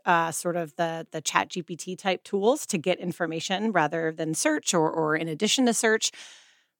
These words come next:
that would be a way for people to have a much more personal interaction with finding out political information, right, that, that they might wanna know about. And, and that could be potentially good.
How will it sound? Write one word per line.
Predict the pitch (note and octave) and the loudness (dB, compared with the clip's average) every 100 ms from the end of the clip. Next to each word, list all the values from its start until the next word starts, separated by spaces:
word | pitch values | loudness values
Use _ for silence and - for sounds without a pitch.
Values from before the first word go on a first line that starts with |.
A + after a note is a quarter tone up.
| - | 4
that | B3+ | 6
would | D#4+ | 8
be | F4+ | 6
a | F4 | 6
way | F4 | 4
for | D#4+ E4+ | 2 2
people | E4 E4 | 2 4
to | E4 | 6
have | E4 | 6
a | D4 | 6
much | C#4 - | 4 4
more | D4 | 2
personal | - C#4 - C4+ | 4 0 2 4
interaction | - A3+ G#3+ C4 A#3 G3 | 6 6 6 4 2 0
with | E3 | 0
finding | - G3 G3+ F#3+ | 0 2 4 4
out | E3+ | 2
political | - F3+ F3+ F#3+ | 2 0 0 0
information, | E3+ D#3+ F3 F3 - E3+ E3 | -2 0 0 0 2 2 2
right, | F3+ F#3+ | 2 2
that, | F3+ E3+ | 2 2
that | F3+ F3 | 0 0
they | F3+ | -2
might | F3 F3+ | -2 -2
wanna | G3 F3 F3 | 0 0 0
know | F3+ | 0
about. | F#3 D#3+ D3+ C3+ - | 2 4 6 4 2
And, | A3 - | 0 4
and | B3+ | 4
that | C4+ | 4
could | D4 B3+ | 2 2
be | C4+ | 2
potentially | B3 A#3+ A#3 - G#3+ | 2 0 0 0 2
good. | C#4+ G3+ G#3 | 6 6 2